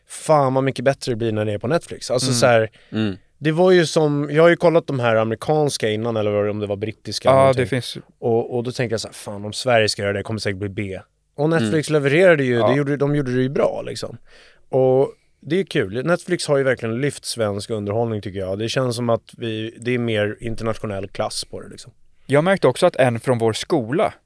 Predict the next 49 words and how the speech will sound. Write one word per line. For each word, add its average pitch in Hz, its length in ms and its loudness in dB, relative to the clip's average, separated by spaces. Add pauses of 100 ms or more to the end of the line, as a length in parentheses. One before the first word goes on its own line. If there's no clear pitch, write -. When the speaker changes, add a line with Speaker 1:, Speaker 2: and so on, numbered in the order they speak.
Speaker 2:
var 127 140 2
med. 113 220 -2 (520)
Speaker 1:
Aha. 110 240 -8
Speaker 2:
Men 143 140 6
det 135 80 2
klipptes 135 340 -4
bort - 240 0
helt. 117 400 -2
Speaker 1:
Fan. 92 320 -10
Speaker 3:
Aha. 123 220 -8
Speaker 2:
Jag 143 120 4
såg 175 160 4
det 135 200 4
jättekort 160 580 0
när 135 80 0
det 120 40 4
var 107 160 0
en 113 60 -2
scen. 117 320 -2
Du, 131 200 -2 (160)
minns 170 200 -2
du - 80 0
Jimmy 135 300 0
Busell? 127 420 0 (720)
Speaker 3:
Var 101 100 -10
han 180 200 0
med? 113 180 -8
Speaker 2:
Ja. 196 280 2 (360)
Speaker 3:
Aha. 147 300 -6 (840)
Speaker 2:
Det - 60 -8
är 147 40 2
jävligt 143 280 4
kul, 104 180 0
men 113 40 -4
Speaker 3:
Mm. 127 120 2
Speaker 2:
de 143 140 4
visade 147 280 4
väl 156 120 4
inte 123 180 -2
han. 104 180 -4 (440)
Speaker 1:
Men 120 240 -10
Speaker 2:
Typ - 200 6
som 208 120 2
det 190 60 6
där 175 100 8
paret 147 380 6
som, 135 300 2
som 131 240 4
faktiskt - 460 0